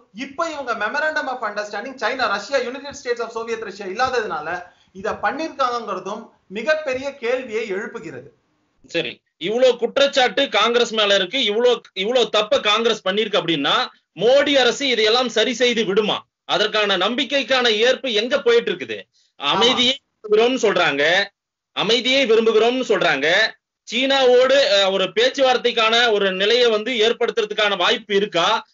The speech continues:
Speaker 2: இதெல்லாம் ஒரு அமைதி திரும்புமா? எல்லையை இனிமேலாவது நிர்ணயிக்க போறாங்களா இல்லையா? அது எப்ப நடக்கும்?
Speaker 1: இல்ல, அதுதான்.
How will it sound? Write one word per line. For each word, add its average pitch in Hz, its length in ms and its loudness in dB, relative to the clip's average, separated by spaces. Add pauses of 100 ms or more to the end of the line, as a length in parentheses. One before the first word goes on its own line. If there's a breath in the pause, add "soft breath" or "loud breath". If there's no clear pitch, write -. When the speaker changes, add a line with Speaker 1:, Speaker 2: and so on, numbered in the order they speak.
Speaker 2:
இதெல்லாம் 208 420 2
ஒரு 240 100 0
அமைதி 233 360 0
திரும்புமா? 202 460 2 (280 loud breath)
எல்லையை 233 800 2
இனிமேலாவது 262 540 2
நிர்ணயிக்க 240 460 2
போறாங்களா 220 420 2
இல்லையா? 175 420 0
அது 175 200 -4
எப்ப 220 200 0
நடக்கும்? 185 280 -2
Speaker 1:
இல்ல, 143 140 -6
அதுதான். 226 500 -4